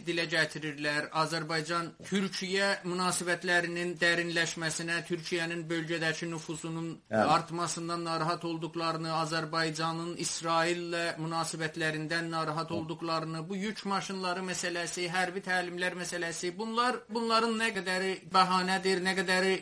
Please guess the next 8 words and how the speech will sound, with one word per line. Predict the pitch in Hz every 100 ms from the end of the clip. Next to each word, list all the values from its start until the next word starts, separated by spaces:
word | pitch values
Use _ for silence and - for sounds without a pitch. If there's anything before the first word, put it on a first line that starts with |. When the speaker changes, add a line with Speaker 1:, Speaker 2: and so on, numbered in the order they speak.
| 160
Speaker 1:
gerçək | 185 185 165 185 180 -
qayğılardır, | 175 180 175 180 180 180 185 -
o | 175
başqa | 180 180 185
tərəfə. | 175 147 139 190 220 - 143
Amma | 127 123 123
bunların | 180 214 220 240 254
xaricində | 208 202 190 170 180 165 165